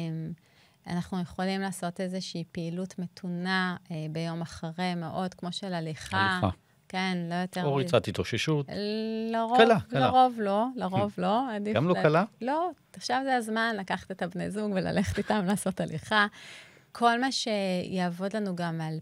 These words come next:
Speaker 1: פלג גוף עליון, כמו שחיית חתירה, שיותר מש-, משתמשים בפלג גוף עליון,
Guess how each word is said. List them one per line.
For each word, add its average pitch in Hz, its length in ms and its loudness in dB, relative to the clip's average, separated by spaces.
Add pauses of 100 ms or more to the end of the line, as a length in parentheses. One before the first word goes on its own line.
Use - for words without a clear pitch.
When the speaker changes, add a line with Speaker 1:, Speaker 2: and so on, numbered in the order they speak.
Speaker 1:
פלג 196 260 -2
גוף 185 280 -8
עליון, 226 560 -2
כמו 156 360 -6 (280)
שחיית 160 340 -4
חתירה, 180 440 -4
שיותר - 340 -8
מש-, 156 340 -10
משתמשים - 400 -6
בפלג 156 280 -4
גוף 180 220 -4
עליון, 269 280 0